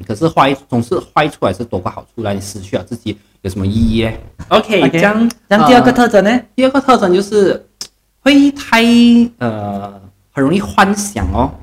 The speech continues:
Speaker 2: 嗯。
Speaker 1: 然后太在意对方。
Speaker 2: 嗯。
Speaker 1: 比如说，呃，我觉得有恋爱脑的人一个特征啊，很容易不好的。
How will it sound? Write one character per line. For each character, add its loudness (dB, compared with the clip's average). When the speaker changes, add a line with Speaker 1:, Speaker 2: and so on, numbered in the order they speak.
Speaker 2:
嗯。 -6
Speaker 1:
然 -2
后 -2
太 -4
在 -6
意 -6
对 -2
方。 -10
Speaker 2:
嗯。 -10
Speaker 1:
比 0
如 0
说， 2
呃， -4
我 0
觉 0
得 4
有 2
恋 2
爱 -4
脑 -2
的 0
人 0
一 -8
个 -4
特 -6
征 -4
啊， -8
很 -12
容 -8
易 -4
不 -10
好 -8
的。 -20